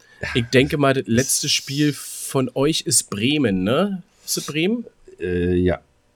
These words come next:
Speaker 1: Bremen. Ich denke mal, Bremen werdet da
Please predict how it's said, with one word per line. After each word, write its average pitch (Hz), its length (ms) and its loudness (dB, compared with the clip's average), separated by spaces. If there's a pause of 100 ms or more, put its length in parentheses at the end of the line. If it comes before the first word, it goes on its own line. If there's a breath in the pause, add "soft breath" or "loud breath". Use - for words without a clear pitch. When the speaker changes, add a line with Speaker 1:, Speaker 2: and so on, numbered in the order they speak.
(340)
Speaker 1:
Bremen. 107 360 2
Ich - 140 -8
denke 120 200 0
mal, 120 140 4
Bremen 123 400 -2
werdet 120 340 2
da 117 300 0